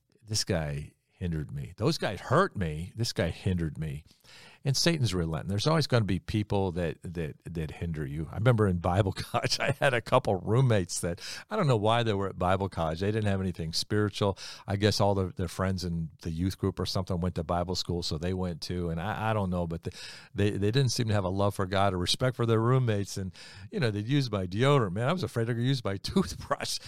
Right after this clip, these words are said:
And they were driving me nuts. I sat under the covers at night thinking, "Man, it's, if it wouldn't be for Jesus, I'd kill this guy."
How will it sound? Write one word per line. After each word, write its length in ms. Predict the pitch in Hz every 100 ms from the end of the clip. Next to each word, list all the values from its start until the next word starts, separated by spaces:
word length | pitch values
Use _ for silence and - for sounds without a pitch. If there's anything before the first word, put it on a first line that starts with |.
| - -
And 80 | 220
they 60 |
were 80 | 240
driving 360 | 117 127 113 101
me 120 | 107
nuts. 400 | 113 151 160 -
I 80 | 95
sat 240 | - 135
under 160 | 131 107
the 100 | 85
covers 400 | - 123 113 98
at 80 |
night 320 | 95 110 113 87
thinking, 380 | 107 101 82
"Man, 320 | 123 160 151 113
it's, 160 | 104
if 160 | 110 120
it 80 | 113
wouldn't 220 | 190 147
be 100 | 156
for 160 | 120
Jesus, 340 | 104 170 202 165
I'd 160 | 117
kill 240 | - 330 359
this 220 | 370 139
guy." 440 | - 107 90 92